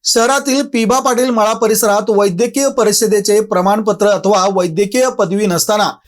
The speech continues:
महानगरपालिकेकडून आल्याचे सांगत घरोघरी जाऊन रत्नोत्रय आयुर हेल्थ केअर अशा आशयाची वीस रुपयांची पावती करून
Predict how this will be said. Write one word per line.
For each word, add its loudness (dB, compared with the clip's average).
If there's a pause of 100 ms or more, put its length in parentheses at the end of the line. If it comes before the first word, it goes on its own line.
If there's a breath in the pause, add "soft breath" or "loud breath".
(260 soft breath)
महानगरपालिकेकडून 2 (140)
आल्याचे 2
सांगत 0
घरोघरी 2
जाऊन 0 (280 soft breath)
रत्नोत्रय 0 (120)
आयुर 2
हेल्थ 2 (100)
केअर 2 (140)
अशा 0 (480 loud breath)
आशयाची 0
वीस 0
रुपयांची 2
पावती -2
करून 2